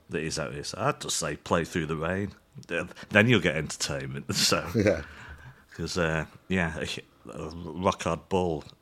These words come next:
Speaker 1: firing at you in pouring rain at ninety miles an hour. I bet, I bet you'd watch that, wouldn't you? So
Speaker 2: I tell you what, you'd get some great sports photography from that, wouldn't you? With all the
Speaker 1: Mm.
Speaker 2: kind of rain coming off it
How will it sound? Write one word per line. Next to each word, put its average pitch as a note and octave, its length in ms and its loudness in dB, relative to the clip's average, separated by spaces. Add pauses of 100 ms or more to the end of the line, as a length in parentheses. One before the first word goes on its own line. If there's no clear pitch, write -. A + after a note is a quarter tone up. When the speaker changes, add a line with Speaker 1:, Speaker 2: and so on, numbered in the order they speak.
(160)
Speaker 1:
firing E2 500 0
at D#2+ 180 -2
you E2 120 -2
in D#2+ 260 -2 (140)
pouring E2 360 0
rain E2 200 2
at C#2+ 80 -6
ninety E2 280 -2
miles D#2 280 -4
an E2 80 -6
hour. E2 300 -6 (520)
I E2+ 60 -8
bet, E2 220 -2 (260)
I E2+ 40 -2
bet E2+ 160 2
you'd F#2 240 2
watch D2 280 -6
that, D#2 200 -4
wouldn't F2+ 240 -4
you? D#2 140 -8
So D2+ 260 -8 (360)
Speaker 2:
I G#2 120 2
tell B2+ 180 0
you G#2 80 6
what, G2 140 6
you'd E2+ 100 -4
get - 140 0
some F2+ 140 -8
great G#2 280 0
sports G2 340 0
photography D#2+ 540 -6
from D#2 200 -10
that, E2+ 200 -4
wouldn't F2 220 -2
you? D#2 80 0
With D#2+ 100 -6
all E2 140 2
the G2+ 80 2
Speaker 1:
Mm. G2+ 100 6
Speaker 2:
kind E2 140 4
of D#2+ 200 -4
rain F2+ 260 2
coming D#2+ 280 -4
off - 220 -4
it - 80 -8